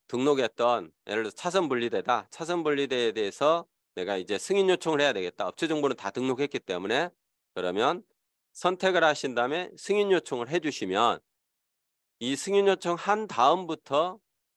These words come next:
어, 이 자료가 저희, 어,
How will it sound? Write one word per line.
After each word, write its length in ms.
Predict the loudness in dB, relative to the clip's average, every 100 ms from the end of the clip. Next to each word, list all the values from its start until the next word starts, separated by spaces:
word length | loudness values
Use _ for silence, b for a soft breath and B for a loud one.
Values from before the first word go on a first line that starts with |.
| _ -16 -10
어, 260 | -8 -8 -12 _ _ _ -8
이 120 | -6
자료가 600 | 2 4 4 4 4 4 0
저희, 280 | -6 -6 _ _ -6
어, 340 | -6 -6 -10